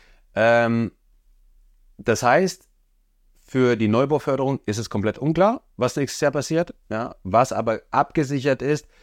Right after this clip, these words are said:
sind die Bundesmittel für die soziale Wohnraumförderung. Und die sind mit achtzehn Komma eins fünf Milliarden Euro natürlich ein ho-, großer Batzen.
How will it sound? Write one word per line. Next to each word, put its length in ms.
sind 200
die 80
Bundesmittel 720
für 400
die 140
soziale 680
Wohnraumförderung. 1200
Und 420
die 240
sind 400
mit 240
achtzehn 520
Komma 240
eins 360
fünf 240
Milliarden 400
Euro 300
natürlich 400
ein 160
ho-, 220
großer 440
Batzen. 460